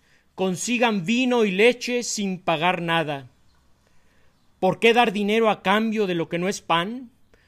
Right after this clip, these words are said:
¿Por qué dar su salario por algo que no deja satisfecho? Óiganme bien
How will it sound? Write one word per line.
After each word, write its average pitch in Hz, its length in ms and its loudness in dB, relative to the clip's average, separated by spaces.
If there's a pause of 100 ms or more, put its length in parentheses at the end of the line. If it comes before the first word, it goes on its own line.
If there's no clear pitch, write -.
(180)
¿Por 190 260 2
qué 233 200 4
dar 220 240 4
su 226 240 -6
salario 202 680 2
por 175 200 0
algo 220 420 4
que 185 120 0
no 196 200 0
deja 202 360 -4
satisfecho? 180 1080 -6 (920)
Óiganme 208 580 2
bien 185 600 -2